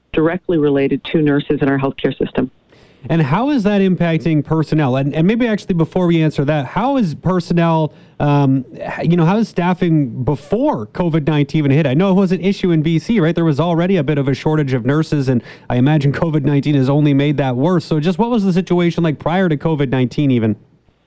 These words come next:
Speaker 1: Yeah, so before the pandemic, nurses were already being impacted by a nursing shortage and were working copious amounts of overtime, a hundred and sixty-seven million dollars worth of overtime in two thousand and eighteen,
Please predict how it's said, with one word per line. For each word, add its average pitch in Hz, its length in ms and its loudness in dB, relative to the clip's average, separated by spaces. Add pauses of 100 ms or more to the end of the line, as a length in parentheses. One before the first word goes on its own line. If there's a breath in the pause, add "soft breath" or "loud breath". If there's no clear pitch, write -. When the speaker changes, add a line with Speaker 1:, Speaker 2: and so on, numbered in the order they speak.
(600 loud breath)
Speaker 1:
Yeah, 240 240 0
so 269 80 -2
before 262 400 0
the 415 100 -2
pandemic, 135 640 -2
nurses 202 420 -2
were 196 160 2
already 214 540 -2
being 139 260 0
impacted 135 480 -2
by 139 160 -2
a 139 80 2
nursing 139 380 0
shortage 131 480 -2
and 175 120 0
were 180 160 2
working 180 380 0
copious 208 480 -2
amounts 143 340 0
of 151 120 -2
overtime, 151 580 0 (380 loud breath)
a - 60 -6
hundred 220 360 2
and 180 100 0
sixty-seven 147 600 -2
million 143 280 2
dollars 156 320 0
worth 151 160 -2
of 131 100 -4
overtime 139 520 0
in 135 80 2
two 165 180 -2
thousand 143 360 -2
and 131 120 4
eighteen, 139 480 0